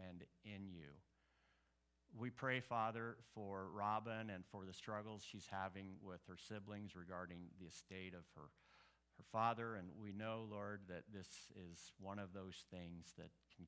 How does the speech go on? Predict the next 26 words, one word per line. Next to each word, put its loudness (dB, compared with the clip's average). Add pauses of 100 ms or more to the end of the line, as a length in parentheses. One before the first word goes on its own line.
create -6 (500)
division 0 (140)
for -8
years, -2
and -8
we -4 (100)
pray -4
that -6
that 0
doesn't -4
happen, -6
that -12
there -4
could -10
be -6 (320)
unity 0
of -4
mind 2
and -6 (100)
heart. 0 (1120)
We 6
ask, 6
Lord, 0
that 2
as 0
we've -2